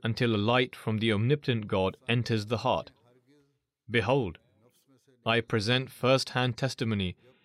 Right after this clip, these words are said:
that such a relationship can only be possible through following the Holy Quran. The other scriptures are now devoid of the spiritual light. There is now only one book under the canopy of the heavens that reveals the countenance of that true beloved,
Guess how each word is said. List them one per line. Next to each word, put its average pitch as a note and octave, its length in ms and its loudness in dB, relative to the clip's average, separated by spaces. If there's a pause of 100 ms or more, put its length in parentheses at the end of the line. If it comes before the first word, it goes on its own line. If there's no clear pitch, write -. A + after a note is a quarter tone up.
(160)
that G#2+ 160 -2
such - 380 0
a B2 80 0
relationship B2 680 0
can A2 220 -2
only C3+ 300 2
be B2 140 2
possible B2 440 -2
through A2+ 260 -4
following A#2+ 400 0
the A#2 80 -2
Holy G2+ 280 -2
Quran. A2 400 -4 (680)
The A#2+ 140 2
other B2+ 160 6
scriptures C3 520 2
are A2+ 140 2
now A2+ 200 2
devoid A2+ 560 2
of G#2+ 100 -6
the A2+ 100 -4
spiritual A2+ 420 -2
light. A2+ 320 -4 (680)
There G#2 120 0
is G2+ 120 0
now A#2 280 2
only B2 260 0
one A#2+ 300 2
book C3 280 -2
under A#2+ 160 0
the A2 100 -2
canopy B2+ 460 0
of A#2 100 0
the A2 80 0
heavens A2+ 500 -2 (320)
that A2+ 120 -4
reveals A#2 500 4
the A2+ 100 -2
countenance A#2+ 640 -2
of G#2 160 -10
that A2+ 180 0
true A#2 260 -2
beloved, A2 460 -2